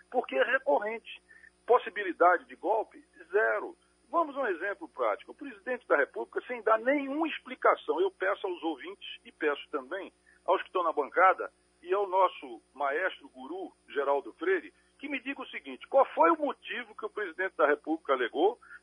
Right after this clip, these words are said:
para demitir o comandante do Exército, da Marinha, da Aeronáutica e o ministro da Defesa? Nenhum. Mas sabe qual foi o motivo?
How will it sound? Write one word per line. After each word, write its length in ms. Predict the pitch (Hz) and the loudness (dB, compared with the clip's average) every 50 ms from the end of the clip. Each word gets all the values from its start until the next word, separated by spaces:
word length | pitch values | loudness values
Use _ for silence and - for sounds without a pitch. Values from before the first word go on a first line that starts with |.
| _ _ | _ _
para 460 | - 233 208 185 147 127 110 90 85 _ _ _ _ _ _ _ _ _ - | 6 8 8 8 6 4 2 -2 -10 _ _ _ _ _ _ _ _ _ -4
demitir 640 | 254 294 285 277 262 _ _ - 196 180 151 120 - - _ _ _ _ _ _ | -4 -2 -4 -6 -12 _ _ -14 -14 -12 -12 -14 -16 -20 _ _ _ _ _ _
o 400 | - 214 226 233 214 196 170 285 - - | -4 0 0 2 2 2 0 0 -2 -2
comandante 600 | 453 240 254 240 208 - 165 156 135 - - - _ _ | 0 2 2 2 2 2 0 0 0 -4 -10 -18 _ _
do 120 | 196 220 214 | -4 -2 -2
Exército, 600 | 165 - - - 202 214 202 - - - - - _ | -2 -2 -2 0 0 0 0 -2 -6 -20 -20 -8 _
da 100 | - 226 233 | 0 0 2
Marinha, 520 | 214 196 - 151 175 208 220 220 208 185 - _ | 0 -2 -4 -6 -12 -14 -12 -12 -12 -12 -8 _
da 100 | - 214 | 2 2
Aeronáutica 880 | 240 254 240 214 175 143 170 202 233 226 - - - - 226 175 - - _ _ _ | 4 4 2 0 0 0 0 -2 -2 -2 -4 -10 -12 -10 -10 -10 -12 -14 _ _ _
e 100 | 226 240 | -20 -16
o 40 | 240 | -14
ministro 380 | 233 208 185 208 226 208 - | -12 -8 -6 -6 -6 -4 -4
da 80 | - 208 | -4 -2
Defesa? 440 | 196 196 170 - - 117 104 85 - _ _ _ _ _ _ _ _ _ - | -2 -2 -4 -4 -6 -12 -14 -14 -16 _ _ _ _ _ _ _ _ _ -8
Nenhum. 440 | 208 302 339 330 294 277 330 311 262 _ _ _ _ _ _ _ _ _ _ _ _ | -4 -2 -2 -2 -2 -2 -4 -6 -8 _ _ _ _ _ _ _ _ _ _ _ _
Mas 180 | - 165 151 - | 2 2 2 4
sabe 200 | - 214 202 160 | 6 4 4 4
qual 160 | - 156 131 | 2 -6 -6
foi 200 | - - 156 151 | -4 -4 -6 -6
o 20 | 131 | -6
motivo? 420 | 117 113 - - - 247 208 - | -8 -16 -12 -8 -8 -6 -6 -8